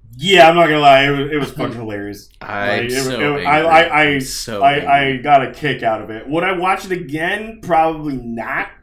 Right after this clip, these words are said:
Speaker 1: But watching it that one time, not knowing anything about the previous movies, yeah, I thought it was pretty funny. But I, I w-, like, I just, I accepted it for what it was. It was a shitty, goofy movie, and with horrible one-liners,
Speaker 2: <laughs> Yeah.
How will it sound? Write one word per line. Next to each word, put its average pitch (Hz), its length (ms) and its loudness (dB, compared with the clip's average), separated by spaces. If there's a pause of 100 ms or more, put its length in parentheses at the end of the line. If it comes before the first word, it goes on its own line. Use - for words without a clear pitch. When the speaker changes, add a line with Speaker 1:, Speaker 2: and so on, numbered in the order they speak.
(240)
Speaker 1:
But 135 680 -4
watching 151 400 -4
it 165 100 -2
that 151 180 0
one 147 200 -2
time, 147 340 -2
not 135 180 -4
knowing 135 300 -6
anything 139 320 -8
about 131 220 -8
the 123 60 -14
previous 143 580 -8
movies, 151 420 -6
yeah, 92 200 -16
I - 80 -20
thought - 160 -20
it 92 60 -20
was - 120 -20
pretty 87 240 -20
funny. - 260 -20 (720)
But 180 120 2
I, 180 120 6
I 170 120 8
w-, 180 220 -2
like, 147 220 -2
I 165 160 2
just, 175 260 -6 (280)
I 147 60 -4
accepted 175 420 -2
it 165 160 -2
for 160 80 -6
what 156 120 0
it 143 80 -2
was. 151 340 -2
It 139 60 -10
was 139 160 -6
a 135 40 -8
shitty, 147 600 -6
goofy 151 380 -6
movie, 135 560 -6 (480)
and 139 600 -2 (120)
with 135 160 -6
horrible 170 840 0
one-liners, 120 760 -4
Speaker 2:
<laughs> - 20 -12
Yeah. 80 180 -16